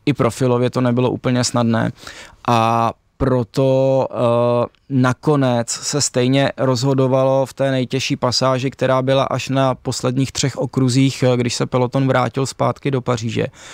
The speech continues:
Tam se jelo přes kopec, eh, k, k slavné katedrále Sacré-Cœur na Montmartru. A ta atmosféra, kdo to neviděl nebo neposlouchal náš přenos, tak byla fakt neuvěřitelná. Bylo to jako na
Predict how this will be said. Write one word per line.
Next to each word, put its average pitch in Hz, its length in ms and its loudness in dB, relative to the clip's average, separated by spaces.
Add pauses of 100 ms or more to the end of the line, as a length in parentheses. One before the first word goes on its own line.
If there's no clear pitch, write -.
(240)
Tam 123 160 2
se 131 200 2
jelo 131 200 2
přes - 280 -4
kopec, - 500 -2
eh, 127 40 4 (880)
k, - 80 -14 (560)
k - 60 -8
slavné 120 380 0
katedrále 120 640 0
Sacré-Cœur 120 800 0
na 117 280 0
Montmartru. 117 760 0 (540)
A 107 280 2
ta 113 140 -2
atmosféra, 117 720 0
kdo 117 260 -2
to 135 300 -2
neviděl 120 680 2
nebo 120 240 0
neposlouchal 123 720 0
náš 123 220 0
přenos, 113 440 -2
tak 117 160 -2
byla 113 220 0
fakt - 280 -6
neuvěřitelná. 110 720 0
Bylo 113 200 0
to 113 140 0
jako 113 280 0
na 113 420 0